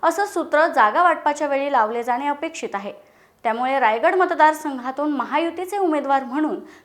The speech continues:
तटकरे यांचीच वर्णी लागणार असल्याचं जवळपास स्पष्ट आहे. राजकीय उलथापालथ झाल्यामुळे युत्या आघाडींची समीकरणं बदलली आहेत. या बदललेल्या परिस्थितीचा फायदा हा गीतेंना होणार की तटकरेंना, हे पाहणं आता औत्सुक्याचं असणार आहे.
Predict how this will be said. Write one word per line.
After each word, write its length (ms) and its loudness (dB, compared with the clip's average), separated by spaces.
तटकरे 420 4
यांचीच 400 -2
वर्णी 320 0
लागणार 360 0
असल्याचं 480 -6
जवळपास 440 -4
स्पष्ट 340 -4
आहे. 220 -2
राजकीय 500 6
उलथापालथ 640 2
झाल्यामुळे 500 -4
युत्या 340 -2
आघाडींची 580 -4
समीकरणं 560 -2
बदलली 320 -4
आहेत. 140 -6
या 180 6
बदललेल्या 560 0
परिस्थितीचा 680 -4
फायदा 460 2
हा 100 8
गीतेंना 520 0
होणार 420 2
की 120 -4
तटकरेंना, 640 0
हे 60 0
पाहणं 460 0
आता 340 0
औत्सुक्याचं 640 -6
असणार 260 -6
आहे. 200 -8